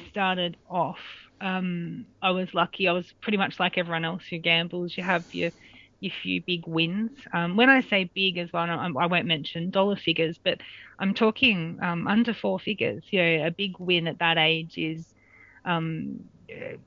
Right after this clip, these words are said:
you, my weekly shopping <laughs> amount now. So, um, for me, you know, winning that amount of money back then was like a million dollars. Um, but it actually, now that I think about it, wasn't a lot at all. But I was very cautious. Um,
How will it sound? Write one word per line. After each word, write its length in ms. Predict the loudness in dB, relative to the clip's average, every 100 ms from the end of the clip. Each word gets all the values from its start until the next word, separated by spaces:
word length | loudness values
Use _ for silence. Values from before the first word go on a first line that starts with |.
| _
you, 260 | 0 0 4
my 200 | 8 8
weekly 360 | 6 2 0
shopping 600 | 0 0 0 2 6 4 4
<laughs> 40 |
amount 380 | 4 6 4 0
now. 340 | -2 0 -2 -4 0
So, 220 | 0 0 _ -20 _ -8
um, 380 | -4 -4 -6 -10 -20 -20 -20 -6
for 80 | 0
me, 360 | 4 4 2
you 100 | -4
know, 380 | -4 -4 -8 -10 -2
winning 280 | 2 2 4
that 140 | 2
amount 280 | 4 0 -2
of 120 | -6
money 240 | -6 -6
back 180 | -6 -10 _
then 240 | 0 2 0
was 180 | -4
like 320 | 0 0 -2 -16
a 80 | 2
million 320 | 6 6 6
dollars. 360 | 2 -4 -4 -8 _ -20 -20 -6
Um, 160 | -4 -2
but 100 | -2
it 40 |
actually, 560 | 0 0 -2 -4 -4 -6 -10
now 240 | -2 0
that 40 | 0
I 140 | -2 -6 -12 -4
think 180 | -4
about 220 | 0 0 0
it, 60 |
wasn't 260 | -2 -4 -2
a 40 |
lot 180 | -4 -4
at 100 | -2
all. 240 | 0 0 2
But 180 | 4
I 80 | 4
was 160 | 4 2
very 260 | 4 4
cautious. 640 | 2 0 -2 -2 -4 -6 -6 -2
Um, 420 | 0 2 0